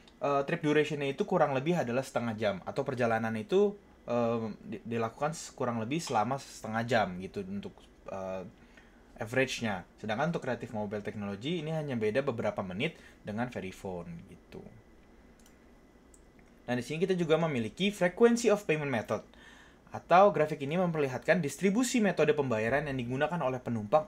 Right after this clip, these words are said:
untuk setiap vendornya. Nah, analisis ini untuk membantu kita memahami preferensi pembayaran dari pelanggan, eh, masing-masing vendor dan bisa memberikan wawasan tentang strategi pembayaran yang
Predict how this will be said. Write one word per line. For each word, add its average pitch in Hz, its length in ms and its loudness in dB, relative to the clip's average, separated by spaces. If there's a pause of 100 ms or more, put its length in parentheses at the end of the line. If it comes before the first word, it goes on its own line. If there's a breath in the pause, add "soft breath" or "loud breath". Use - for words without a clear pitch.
untuk 170 320 -2
setiap 127 320 -2
vendornya. 113 560 0 (480 loud breath)
Nah, 147 80 4
analisis 160 400 2
ini 233 160 2
untuk 185 320 0
membantu 139 400 2
kita 175 240 -2
memahami 143 320 0
preferensi 127 560 -4
pembayaran 110 720 2 (320 loud breath)
dari 151 160 4
pelanggan, 156 640 2
eh, 120 240 0
masing-masing 156 480 -4
vendor 143 400 4 (240 loud breath)
dan 165 160 0
bisa 160 160 0
memberikan 156 400 2
wawasan 139 480 2
tentang 131 80 -4
strategi 117 400 -6
pembayaran 110 480 -2
yang 147 240 -4